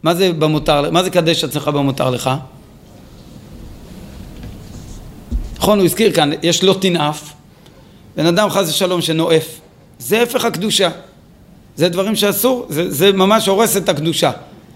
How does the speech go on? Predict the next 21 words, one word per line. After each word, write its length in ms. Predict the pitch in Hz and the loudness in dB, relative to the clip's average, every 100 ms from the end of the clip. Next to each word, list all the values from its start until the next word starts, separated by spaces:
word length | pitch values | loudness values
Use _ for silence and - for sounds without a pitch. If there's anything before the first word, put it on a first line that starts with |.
| - - - - - | -20 -20 -20 -14 -2
אבל 140 | 139 | 0
כשהתורה 420 | 135 175 160 196 247 | 2 2 4 4 4
אמרה 160 | 220 | 6
לא 100 | 226 | 4
תנאף, 400 | 214 214 226 220 | 2 4 2 4
היא 100 | 196 | 2
לא, 120 | 202 262 - 311 | 4 2 0 -4
היא 140 | 160 | 0
גם 180 | 165 165 | 2 2
דיברה 680 | 156 175 214 202 196 196 190 - - - - - - - | 2 4 2 2 2 0 -2 -10 -20 -20 -20 -20 -20 -10
בכל 280 | 131 190 190 | -4 0 2
עניין 280 | 175 180 | 4 2
הזה 220 | 175 147 185 | 2 0 2
גם 220 | 175 175 | 2 4
על 100 | 165 | 4
עניין 300 | 160 170 170 | 4 4 4
של 160 | 160 | 2
קדושה, 560 | 147 135 165 208 208 202 - - - - - - - - | 0 2 2 4 2 0 -4 -18 -20 -20 -20 -20 -20 -2
וח-, 180 | 151 156 | 0 2
והת-, 400 | 170 175 170 - | 0 -2 -6 -6
והתקדישתם. 760 | 165 170 - 190 185 - 220 | -2 -2 0 0 0 2 2